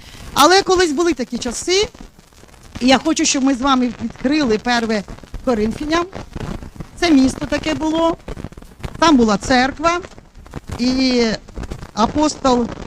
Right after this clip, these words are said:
Павло писав послання, письма. І ми часто їх читаємо, і де дуже-дуже багато говориться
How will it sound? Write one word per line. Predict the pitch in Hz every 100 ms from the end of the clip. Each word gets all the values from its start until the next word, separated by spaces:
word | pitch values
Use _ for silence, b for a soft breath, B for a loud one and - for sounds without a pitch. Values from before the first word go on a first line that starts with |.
| - - - - - -
Павло | 226 196 202 277 359 - - - -
писав | 214 - 262 277 294
послання, | 254 247 262 247 247 220 165 - - - - - - - -
письма. | 339 - 202 151 - - -
І |
ми | 208
часто | 196 302 339 -
їх | 277 262
читаємо, | - - 262 277 330 339 330 - _ - -
і | 220
де | 190 269
дуже-дуже | 233 208 403 330 262 311 269
багато | 240 247 285 302 330 311
говориться | 240 214 262 285 214 - 214